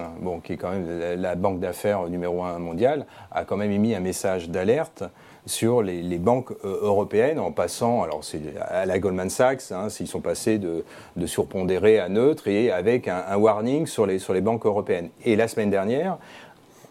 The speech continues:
on a eu, euh, vendredi en clôture, euh, cette annonce qui était quand même, euh, très délétère pour le système bancaire, euh,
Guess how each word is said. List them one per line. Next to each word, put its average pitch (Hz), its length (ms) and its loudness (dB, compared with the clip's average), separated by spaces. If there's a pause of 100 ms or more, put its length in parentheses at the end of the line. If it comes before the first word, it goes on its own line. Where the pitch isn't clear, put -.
(140)
on 95 100 0
a 98 80 4
eu, 113 200 4
euh, 82 120 -6
vendredi 104 460 0
en 92 80 0
clôture, 156 580 0 (540)
euh, 90 80 0
cette 107 180 2
annonce 123 300 0
qui 120 80 0
était 98 160 -2
quand 101 140 0
même, 101 200 0
euh, 85 160 -2 (120)
très - 180 2
délétère 113 480 2
pour 92 100 -10
le 87 140 -8
système 90 480 -4
bancaire, 87 420 0
euh, 80 160 -4